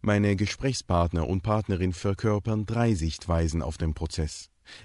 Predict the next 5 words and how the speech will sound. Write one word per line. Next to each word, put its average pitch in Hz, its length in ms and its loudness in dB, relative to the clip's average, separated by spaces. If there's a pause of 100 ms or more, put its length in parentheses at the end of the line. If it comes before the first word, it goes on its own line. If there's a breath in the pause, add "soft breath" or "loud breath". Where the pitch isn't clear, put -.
(100)
Erinnerungskultur 78 1040 -2
und 82 140 -2
ihre 69 200 -6
künstlerische 80 600 -2
Verarbeitung, 107 800 0